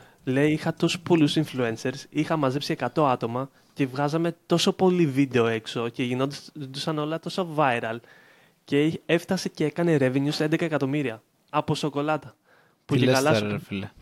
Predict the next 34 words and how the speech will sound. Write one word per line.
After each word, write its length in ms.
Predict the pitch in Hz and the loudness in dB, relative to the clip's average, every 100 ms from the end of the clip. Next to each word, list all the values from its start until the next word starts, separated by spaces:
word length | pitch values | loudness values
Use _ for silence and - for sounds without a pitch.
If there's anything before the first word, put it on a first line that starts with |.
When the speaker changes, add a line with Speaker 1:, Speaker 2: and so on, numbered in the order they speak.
| - | -4
Speaker 1:
που 380 | 139 139 139 143 | 0 4 4 2
σου 120 | 135 | 0
προκαλεί, 1500 | 139 139 135 143 156 156 151 147 147 147 143 143 139 139 139 139 _ _ _ _ _ _ _ _ _ | -2 2 2 2 2 2 0 0 0 0 0 0 0 0 0 -2 _ _ _ _ _ _ _ _ _
ε, 200 | - 139 131 | 0 2 2
που 260 | 143 135 131 | 0 -2 0
σου 120 | 143 | -2
α-, 160 | 135 131 | -4 -4
ανεβάζει 420 | 139 135 147 143 | -2 0 0 0
τη 380 | 147 147 135 131 | -4 -4 -4 -4
τεντοστερόνη 640 | 131 131 127 135 131 143 143 | -2 -2 0 0 0 0 0
και 120 | 139 | -2
θες 160 | 143 | -2
να 60 | 147 | -2
κάνεις, 360 | 143 139 143 147 | -2 0 0 0
ε, 200 | 135 131 | -2 -2
σεξ. 340 | 151 135 - - | -4 -6 -12 -16
Ουσιαστικά, 380 | - - 143 - | -16 -6 -4 -4
αυτό 260 | - 156 | 0 0
πουλούσε 340 | 139 131 120 127 | 0 -6 -6 -8
ουσιαστικά. 420 | - - 123 113 _ _ _ | -14 -16 -16 -18 _ _ _
Speaker 2:
Τι 100 | 131 | 0
Speaker 1:
Και 0 | |
δεν 100 | 143 | 2
Speaker 2:
λες 80 | 165 | 4
Speaker 1:
πουλούσε 260 | 185 175 147 | 4 4 2
Speaker 2:
τώρα; 40 | |
Speaker 1:
μόνο, 680 | 139 139 131 127 127 123 131 - - | 0 0 0 0 0 -2 -6 -16 -8
ε, 380 | - 135 131 131 | -2 0 0 0
δεκατέσσερις 500 | 127 127 139 135 - - | 0 -2 -2 -6 -10 -12
Φλεβάρι, 360 | 135 123 127 147 | -8 -4 -2 0
όλο 200 | 156 165 | 0 2
το 100 | 160 | 0
χρόνο, 260 | 170 160 | -2 -2
έτσι. 320 | 127 127 143 | -2 -4 -10